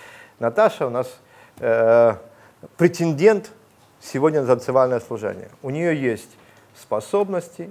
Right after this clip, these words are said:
у нее есть возможности, у нее есть, а, внешние, как бы, а, как бы, письма о том, что человек достойный и все остальное. Ам,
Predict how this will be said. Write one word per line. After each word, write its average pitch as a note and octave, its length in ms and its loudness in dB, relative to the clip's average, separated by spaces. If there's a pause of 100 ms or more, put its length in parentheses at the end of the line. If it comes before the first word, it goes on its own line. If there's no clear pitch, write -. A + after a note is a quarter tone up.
у A#2+ 60 -14
нее A2+ 180 -6
есть G#2+ 400 -6
возможности, C3+ 920 -4 (360)
у A#2 60 -8
нее A#2+ 160 -4
есть, A#2 420 -2
а, G#2+ 240 2
внешние, A2 640 -6
как G#2 140 -8
бы, G#2 240 -2 (420)
а, G#2 500 0 (880)
как G2 100 -12
бы, G2+ 100 -4
письма B2 500 -8
о A2 80 -8
том, A#2 200 -4
что G2+ 300 -8 (360)
человек A#2 640 -2
достойный E3 680 -2
и - 20 -8
все C3 240 -6
остальное. G#2+ 520 -10 (680)
Ам, A#2 560 4